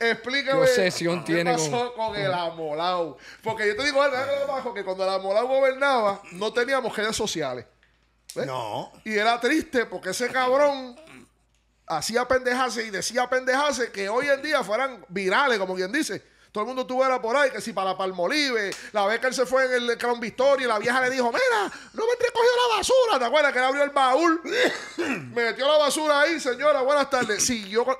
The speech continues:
Speaker 1: eso era viral, que el alcalde te coge la basura y la tira en el baúl y se la
Speaker 3: Ninguno de
Speaker 1: lleva.
Speaker 3: ahora, ninguno. Por eso es que la política ha cambiado totalmente desde los últimos,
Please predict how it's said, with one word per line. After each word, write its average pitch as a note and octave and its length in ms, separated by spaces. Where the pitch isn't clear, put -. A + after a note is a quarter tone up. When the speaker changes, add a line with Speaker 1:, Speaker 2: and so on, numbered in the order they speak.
Speaker 1:
eso C#3 200
era C#3 160
viral, A#2 560
que - 80
el G3 80
alcalde G#3 320
te G#3 100
coge G#3 220
la G3+ 80
basura G3 320
y - 20
la F#3+ 100
tira G3 200
en G3+ 60
el F#3+ 100
baúl F#3+ 220
y - 40
se G3+ 60
la G3+ 80
Speaker 3:
Ninguno A#3+ 220
de A#3+ 60
Speaker 1:
lleva. G#3 120
Speaker 3:
ahora, D#3 280
ninguno. D3+ 560
Por E3 160
eso F3+ 180
es G3 40
que G#3+ 140
la F#3+ 120
política D3+ 480
ha F3+ 40
cambiado E3 420
totalmente C#3 640
desde B2 220
los B2 200
últimos, D3 460